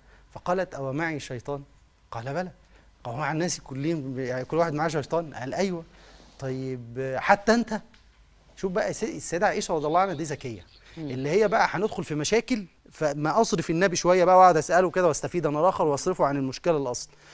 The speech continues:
Speaker 1: فقال: "أيوة، إلا أنني، إلا أن الله عز وجل أعانني عليه فأسلم أو فأسلموا."
Speaker 2: مم.
Speaker 1: فأسلم بالماضي يعني هو أسلم، أي دخل في دين الله رب العالمين،
Speaker 2: أيوة.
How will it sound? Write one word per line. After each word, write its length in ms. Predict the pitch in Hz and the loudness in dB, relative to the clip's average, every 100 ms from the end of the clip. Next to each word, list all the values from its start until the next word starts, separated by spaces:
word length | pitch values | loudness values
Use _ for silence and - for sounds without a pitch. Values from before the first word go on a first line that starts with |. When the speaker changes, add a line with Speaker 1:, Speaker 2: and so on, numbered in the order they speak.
| - _ | -20 _
Speaker 1:
فقال: 1080 | - 151 165 147 117 76 120 - 156 180 180 | -6 0 2 0 -4 -8 -10 -4 2 2 2
"أيوة، 300 | 185 190 156 - - | -2 -2 -8 -14 -10
إلا 580 | 170 165 160 147 - | -6 -2 -2 -2 -4
أنني، 720 | 175 165 156 160 170 180 185 - 170 | -6 -4 -4 -4 -4 -6 -8 -10 -10
إلا 420 | 165 147 - 170 | -4 -4 -4 -6
أن 220 | 165 156 | -6 -6
الله 320 | 135 151 156 | -2 -2 0
عز 200 | 131 120 | -4 -6
وجل 300 | 127 143 135 | -6 -6 -6
أعانني 840 | - 156 135 151 151 175 190 180 | -4 -2 0 -2 -2 -4 -2 -2
عليه 720 | 156 139 151 190 220 214 226 - | 0 0 0 0 -2 -6 -8 -10
فأسلم 1300 | - 147 143 180 190 - - 151 151 165 202 226 254 - - | -12 -10 -8 -2 -2 -2 -6 -4 -2 4 4 2 -2 -8 -6
أو 140 | 180 185 | -2 -2
فأسلموا." 800 | - - 165 - 156 165 147 107 - - 147 | -2 -6 -6 -6 0 2 0 -6 -16 -18 -12
Speaker 2:
مم. 80 | 139 | -8
Speaker 1:
فأسلم 460 | 127 - 214 214 | -6 -2 0 0
بالماضي 380 | 180 175 220 202 | 0 0 2 2
يعني 240 | 190 190 | 2 2
هو 160 | 180 202 | 4 4
أسلم، 420 | - 214 - 175 | 4 -2 -2 -6
أي 120 | 156 | 0
دخل 280 | 170 196 160 | 0 0 -2
في 120 | 165 | -2
دين 200 | 160 175 | -2 -2
الله 260 | 151 160 160 | -2 -2 -2
رب 140 | 151 | -2
العالمين، 360 | 143 135 196 233 - 143 | -2 -2 -4 -8 -12 -16
Speaker 2:
أيوة. 160 | 135 | -8